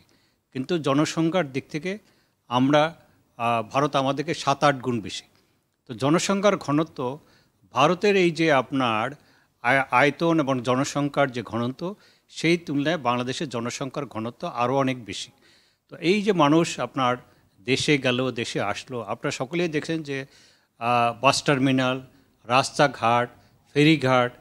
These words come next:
সকলে এত গাদাগাদি করে যাইতেছে এবং সেখানে আপনার তারা কোনো স্বাস্থ্যবিধি তারা মানছে না, অনেকে মাস্ক পরছে না। এবং আপনি মনে করেন যে, আহ, তারা যে, আহ, স্বাভাবিক আমরা,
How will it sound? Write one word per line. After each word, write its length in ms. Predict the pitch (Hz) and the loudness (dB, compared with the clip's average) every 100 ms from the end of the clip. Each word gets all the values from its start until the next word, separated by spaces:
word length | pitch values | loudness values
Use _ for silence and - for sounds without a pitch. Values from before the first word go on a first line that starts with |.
| _ _ _ _ | _ _ _ _
সকলে 460 | - 147 - 180 | -4 -4 0 2
এত 180 | 175 131 | 2 2
গাদাগাদি 540 | 143 113 127 135 156 165 | -2 -2 0 0 2 0
করে 220 | 160 151 | 0 -2
যাইতেছে 520 | 127 127 139 - 139 - _ _ _ | -2 -4 -4 -8 -10 -14 _ _ _
এবং 180 | 123 135 | -4 -4
সেখানে 500 | - 175 - 175 196 | 0 -2 0 0 2
আপনার 520 | 131 110 131 117 110 151 - _ _ | 2 2 0 2 0 -4 -16 _ _
তারা 220 | - 135 139 | -4 0 0
কোনো 300 | - 156 190 | 0 -2 -2
স্বাস্থ্যবিধি 580 | - 139 - 165 165 | 0 -2 -2 -6 -6
তারা 200 | 156 143 | -4 -2
মানছে 380 | 123 120 127 - | 0 -2 -2 -4
না, 200 | 151 160 170 - _ _ | -4 -6 -10 -20 _ _
অনেকে 320 | 127 139 147 143 | -4 -2 -2 -2
মাস্ক 400 | 123 127 - - | 0 0 -2 -8
পরছে 300 | 127 - 143 | -8 -6 -6
না। 180 | 156 170 - _ _ | -6 -8 -14 _ _
এবং 200 | 143 147 | -6 0
আপনি 360 | 143 139 156 135 | 2 2 -2 -4
মনে 180 | 139 135 | -4 -4
করেন 220 | 135 135 | -4 -4
যে, 280 | 131 127 127 _ _ _ | -4 -4 -6 _ _ _
আহ, 120 | 117 | -10
তারা 220 | 117 131 131 | -4 0 0
যে, 380 | 131 123 123 | 2 0 0
আহ, 200 | 120 117 | -2 -2
স্বাভাবিক 420 | 113 131 135 131 113 | -2 0 0 0 2
আমরা, 440 | 120 120 120 113 | 0 2 0 -2